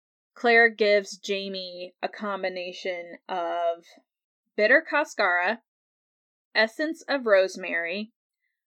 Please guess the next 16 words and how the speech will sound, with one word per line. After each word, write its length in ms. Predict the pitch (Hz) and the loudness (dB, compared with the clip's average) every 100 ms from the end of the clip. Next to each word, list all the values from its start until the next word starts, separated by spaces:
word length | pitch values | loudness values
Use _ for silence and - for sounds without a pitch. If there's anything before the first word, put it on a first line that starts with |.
| _ _ | _ _
rose 480 | 202 226 240 262 233 | 0 4 4 2 -2
madder, 640 | 185 165 160 160 190 220 _ _ _ _ _ - | -4 -4 -4 -4 -6 -6 _ _ _ _ _ -18
mash 460 | 196 196 226 285 | -6 2 2 2
of 160 | 339 311 | 0 0
nettles 800 | 240 226 180 175 196 226 - - _ _ _ _ _ _ _ _ _ _ _ - | 2 2 0 -2 -4 -6 -14 -20 _ _ _ _ _ _ _ _ _ _ _ -8
to 180 | - 262 | -2 -2
create 800 | 247 254 240 233 233 196 185 - - _ _ _ 185 | -2 0 4 4 4 0 -4 -12 -20 _ _ _ -4
vomiting, 520 | 196 226 262 285 294 | 0 2 2 0 -2
severe 420 | - 262 226 269 | -8 -8 -2 -2
stomach 360 | 339 269 208 196 | -2 -4 -4 -4
pains, 420 | 208 190 190 202 | -10 -10 -10 -14
blood 360 | - - 196 214 | -14 -2 2 2
in 100 | 277 | 2
the 100 | 285 | 0
urine, 540 | 233 196 185 180 196 _ _ | 0 0 0 -4 -8 _ _
fever, 500 | - 247 233 233 240 | -6 -2 0 0 -2